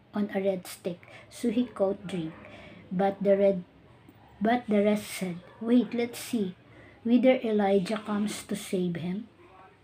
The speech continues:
Then Jesus shouted out again, and he released his spirit. At that moment, the curtain in the sanctuary of the temple was torn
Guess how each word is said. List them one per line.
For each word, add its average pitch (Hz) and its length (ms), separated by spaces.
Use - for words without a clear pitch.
Then 240 200
Jesus 254 360
shouted 226 480
out 208 240
again, 196 420
and 208 160
he 220 180
released 202 460
his 220 120
spirit. 175 520
At 214 220
that 214 300
moment, 202 640
the 202 80
curtain 214 680
in 254 120
the 269 80
sanctuary 208 800
of 208 160
the 208 100
temple 202 520
was 214 240
torn 220 380